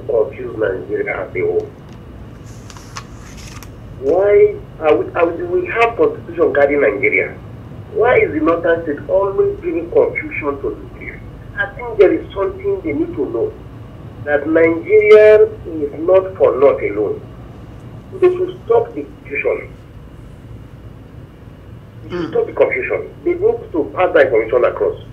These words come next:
Speaker 1: They should stop the confusion. Thank you.
Speaker 2: All right, thank you so much. Um, more calls now. He's, he called from Kano State, and that's his opinion as regards to the comment coming from the elders, um,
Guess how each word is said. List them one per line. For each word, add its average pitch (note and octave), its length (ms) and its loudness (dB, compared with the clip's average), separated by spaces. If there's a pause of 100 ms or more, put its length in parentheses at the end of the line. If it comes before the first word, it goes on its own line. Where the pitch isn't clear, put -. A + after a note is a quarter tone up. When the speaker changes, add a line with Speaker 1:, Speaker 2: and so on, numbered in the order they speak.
(360)
Speaker 1:
They - 80 -20
should - 120 -18 (200)
stop F#3 160 -10
the - 60 -16
confusion. G2+ 460 -6 (140)
Thank F#2 220 -12
you. F2+ 120 -14 (340)
Speaker 2:
All B3+ 80 4
right, B3 120 2
thank A#3+ 240 -2
you A3+ 80 -4
so G#3+ 220 -2
much. G#3 520 -2
Um, F3 420 -2 (120)
more G#3+ 220 0
calls F#3+ 340 0
now. F#3 180 -2
He's, E3+ 240 -6
he F#3 160 -2
called G#3 220 0
from F3 200 -4
Kano F#3 300 0
State, G3+ 360 -4
and F3 240 -2 (140)
that's F#3 200 -6
his E3 100 -8
opinion G3 400 -4
as E3+ 120 0
regards F3 320 -2
to F#3 60 -6
the E3+ 80 -4
comment F#3 360 -2
coming F#3 160 -4
from E3+ 160 -2
the F3 120 -4
elders, E3+ 440 -2
um, E3 260 -2